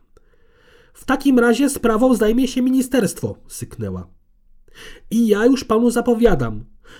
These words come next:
że się pan może pożegnać ze swoją ziemią. To jest wielkie odkrycie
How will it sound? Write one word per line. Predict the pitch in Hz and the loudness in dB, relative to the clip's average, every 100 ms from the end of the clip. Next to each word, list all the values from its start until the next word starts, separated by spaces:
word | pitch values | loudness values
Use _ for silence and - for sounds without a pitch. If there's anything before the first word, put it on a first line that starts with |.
| - | -4
że | 139 | -2
się | 175 226 | 2 2
pan | 220 208 | 2 -2
może | 196 220 202 | 0 0 0
pożegnać | 180 190 185 254 262 254 208 | -2 0 2 0 0 0 0
ze | 180 | 0
swoją | - 208 208 190 | 0 0 2 2
ziemią. | 175 156 110 85 - - _ _ _ _ _ _ _ _ _ _ _ - - | 2 0 0 -10 -20 -20 _ _ _ _ _ _ _ _ _ _ _ -20 -6
To | - | -2
jest | 208 196 131 | 0 -2 -2
wielkie | 233 285 277 262 | 0 2 2 0
odkrycie | 254 - 262 262 277 269 | 0 -2 -4 -2 -4 -4